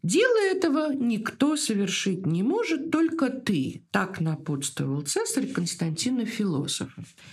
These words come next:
И эта трудная почетная миссия легла одновременно и на плечи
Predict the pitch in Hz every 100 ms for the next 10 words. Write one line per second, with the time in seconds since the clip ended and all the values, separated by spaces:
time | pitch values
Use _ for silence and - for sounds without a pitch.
0 | - - - - 294 494 480 285 269 277
1 | 427 - 208 190 185 196 202 - 147 -
2 | 156 185 330 508 - 294 254 226 208 277
3 | 440 392 240 233 226 277 427 480 381 311
4 | 302 262 233 220 185 170 165 - 170 143